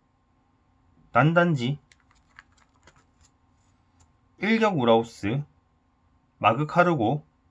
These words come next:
영격 우라우스, 디아루가, 피카츄 한바닥입니다. 피카츄,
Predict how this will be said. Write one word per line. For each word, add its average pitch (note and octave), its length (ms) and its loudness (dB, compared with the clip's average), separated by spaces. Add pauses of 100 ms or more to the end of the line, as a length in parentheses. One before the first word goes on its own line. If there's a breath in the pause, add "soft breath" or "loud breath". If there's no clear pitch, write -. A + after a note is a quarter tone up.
(520)
영격 F3 420 2
우라우스, G2+ 680 -2 (760)
디아루가, A#2+ 640 2 (3500)
피카츄 A#3 640 0 (320)
한바닥입니다. G2+ 760 -2 (3000)
피카츄, A3 680 -8